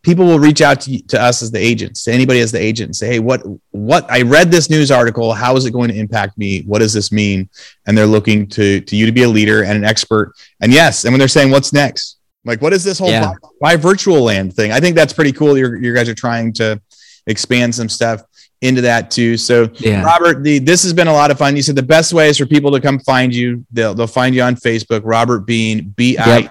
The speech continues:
Speaker 1: E H N.
Speaker 2: Yeah.
Speaker 1: In Murfreesboro, Tennessee, near Nashville. It's spelled, is it spelled M U R F R again? Is that,
Speaker 2: Mm-hmm.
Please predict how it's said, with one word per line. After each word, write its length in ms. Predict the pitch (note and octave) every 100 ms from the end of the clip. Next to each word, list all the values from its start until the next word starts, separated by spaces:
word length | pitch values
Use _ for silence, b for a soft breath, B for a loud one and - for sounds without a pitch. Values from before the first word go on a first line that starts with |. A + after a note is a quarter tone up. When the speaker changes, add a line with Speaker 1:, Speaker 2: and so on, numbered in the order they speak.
| _
Speaker 1:
E 160 | A#2 A#2
H 260 | A2 B2+ -
N. 440 | A2 G#2+ G#2 C3+ - _ _ _
Speaker 2:
Yeah. 180 | - G#2+
Speaker 1:
In 100 | A2+ A2+ - -
Murfreesboro, 880 | G#2+ B2+ D3 D3+ C3 C#3+ C#3 C3+ B2+
Tennessee, 720 | - C3 A#2+ - C3 A#2+ A#2
near 200 | B2 B2
Nashville. 800 | A#2+ A#2+ A#2+ A#2 - A2+ G#2+ G2+ b b -
It's 180 | G#2+
spelled, 520 | - - C3 C3 B2 -
is 120 | A#2+
it 120 | B2
spelled 340 | - - D#3 -
M 160 | B2 C#3
U 180 | D#3 D3
R 280 | B2+ B2+ -
F 340 | A2+ B2 - _ -
R 400 | G2 G2+ A#2 C3
again? 460 | G#2+ G#2 G2+ B2 A#2+
Is 100 | G#2
that, 240 | A2 F2+ -
Speaker 2:
Mm-hmm. 460 | A#2 A2+ B2 B2+